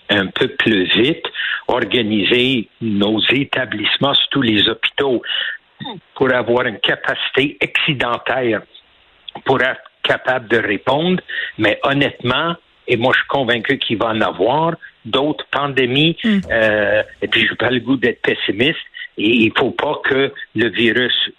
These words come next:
Speaker 1: soit trop dangereux.
Speaker 2: Ouais.
Speaker 1: Parce que
Speaker 2: Mais il y a une partie
Speaker 1: si
Speaker 2: qu'on
Speaker 1: le
Speaker 2: peut pas
Speaker 1: H un N un,
Speaker 2: prévoir.
Speaker 1: non, on peut pas prévoir. Mais la H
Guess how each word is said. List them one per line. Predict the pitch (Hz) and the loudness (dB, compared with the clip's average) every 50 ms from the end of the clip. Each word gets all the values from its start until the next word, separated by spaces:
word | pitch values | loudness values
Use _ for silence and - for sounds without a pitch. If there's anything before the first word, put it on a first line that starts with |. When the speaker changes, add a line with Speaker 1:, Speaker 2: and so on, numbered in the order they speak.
| _ _ - | _ _ 0
Speaker 1:
soit | - - - - 110 113 110 - | 2 2 2 2 0 0 0 0
trop | - - 135 120 | 0 0 0 0
dangereux. | 92 - - 92 90 - - - - - - 95 - - - _ _ - - - | 0 0 -2 0 0 -2 -2 -2 -4 -4 -4 -4 -4 -6 -12 _ _ -10 -4 0
Speaker 2:
Ouais. | 220 | 2
Speaker 1:
Parce | 202 180 170 160 151 - - | 2 4 2 2 0 0 0
que | - - 208 - | 0 0 2 2
Speaker 2:
Mais | 214 220 | 2 2
il | |
y | 233 | 4
a | |
une | 233 | 2
partie | - 269 240 - 269 | 2 0 2 2 0
Speaker 1:
si | - | 2
Speaker 2:
qu'on | - - | 2 0
Speaker 1:
le | - - | 0 2
Speaker 2:
peut | 208 202 | 2 0
pas | - 123 226 233 | 2 2 2 2
Speaker 1:
H | 226 - - | 2 2 2
un | - | 2
N | |
un, | 185 | 2
Speaker 2:
prévoir. | - 170 185 208 214 165 180 175 165 - _ _ _ _ _ _ _ _ _ _ _ - | 2 2 2 2 2 0 -2 -4 -6 -10 _ _ _ _ _ _ _ _ _ _ _ -8
Speaker 1:
non, | 131 120 127 131 120 85 85 104 | -4 0 0 0 0 0 0 0
on | 110 | -2
peut | - - - 156 | 0 0 -2 -2
pas | - - 160 139 | 0 -2 -4 -2
prévoir. | - 123 107 95 90 | -2 -2 -2 -2 0
Mais | 104 104 101 | 0 0 2
la | 120 135 | 2 0
H | - 127 135 | 0 0 -2